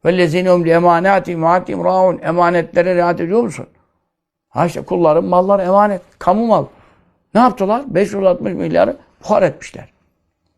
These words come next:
E şimdi, nasıl olacak Firdevs?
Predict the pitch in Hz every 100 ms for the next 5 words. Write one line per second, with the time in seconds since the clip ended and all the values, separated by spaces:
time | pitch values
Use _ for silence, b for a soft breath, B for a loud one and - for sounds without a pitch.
0 | _ _ _ _ _ _ _ _ - -
1 | - _ _ _ _ _ _ - 123 226
2 | 247 269 294 262 - 175 123 -